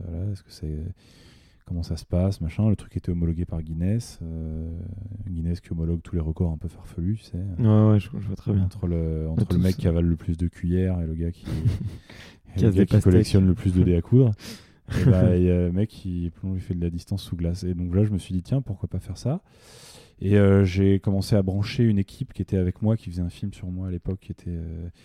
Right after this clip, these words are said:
Speaker 1: notre premier long métrage là, qui va sortir d'ailleurs normalement en septembre.
Speaker 2: Ok.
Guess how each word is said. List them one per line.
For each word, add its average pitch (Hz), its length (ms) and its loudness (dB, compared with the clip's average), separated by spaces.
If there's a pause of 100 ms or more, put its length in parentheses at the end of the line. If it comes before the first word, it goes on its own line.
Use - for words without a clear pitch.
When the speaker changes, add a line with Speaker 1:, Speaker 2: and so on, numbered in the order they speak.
(440)
Speaker 1:
notre 92 140 -8
premier 98 320 0
long 95 140 2
métrage 92 440 -2
là, 80 100 -4
qui - 140 -12
va 78 80 -8
sortir 85 380 -10
d'ailleurs 85 220 -4
normalement 80 320 -8
en 80 40 -12
septembre. 110 520 -10 (720)
Speaker 2:
Ok. 101 80 0